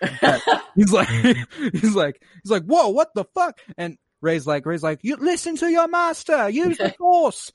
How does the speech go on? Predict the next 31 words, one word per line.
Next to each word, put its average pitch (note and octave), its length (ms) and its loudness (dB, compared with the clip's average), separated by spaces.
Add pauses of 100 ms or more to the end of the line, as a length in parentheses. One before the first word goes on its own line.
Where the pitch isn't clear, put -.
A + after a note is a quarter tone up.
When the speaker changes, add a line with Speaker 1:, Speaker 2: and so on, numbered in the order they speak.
(160)
Speaker 2:
And G#3+ 140 -2
then G3 160 -2
<laughs> - 840 -10
he, D#3+ 80 -8
he E3 180 0
Speaker 1:
Uh. - 80 -2
Speaker 2:
uses E3+ 480 -2
it, F3 180 -4
and D3+ 120 -10
he, C3 160 -10
she - 180 -12
shoots, E3 380 -6
and C3 80 -6
then B2+ 80 -8
he, C#3+ 140 -8 (100)
she D3 180 -10
falls C#3 360 -4
through D3 180 -4
another C#3+ 260 -2
time C3+ 380 -8 (180)
period. C3 540 -4
She A2 240 -10 (400)
sees D3+ 340 0
Obi-Wan C#3 500 0
versus C3 380 -4
Anakin C3+ 480 -4
in B2+ 80 -2
the A2+ 80 -4
lava. B2 540 -2
She, - 160 -12
like, C3+ 260 -6